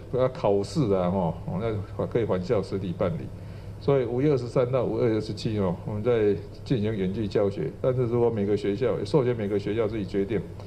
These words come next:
你需要回到学校就回到学校。那国三跟高三，你知道哈，现在叫国九了哈，国，国三跟高三，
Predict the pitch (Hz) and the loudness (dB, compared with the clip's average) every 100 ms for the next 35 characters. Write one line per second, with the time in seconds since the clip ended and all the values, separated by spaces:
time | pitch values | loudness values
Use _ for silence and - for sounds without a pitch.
0 | - - 117 - 139 110 107 117 104 98 | -14 -10 -6 0 2 2 2 2 0 2
1 | 104 92 98 92 98 87 90 87 90 - | 0 2 0 0 0 0 -4 -4 -4 -4
2 | - - - - - - - - 175 165 | -10 -14 -14 -12 -14 -14 -14 -4 0 2
3 | 151 151 151 156 156 151 147 151 139 143 | 2 4 4 4 4 2 4 2 4 2
4 | 123 107 117 104 101 - - - - 131 | 0 0 0 0 -2 -6 -12 -16 -8 -2
5 | 120 120 107 98 104 92 71 71 82 87 | 2 2 2 2 2 0 -4 -2 -2 -4
6 | - 110 113 117 120 127 120 113 120 113 | -2 0 2 2 2 2 2 0 0 2
7 | 117 | 0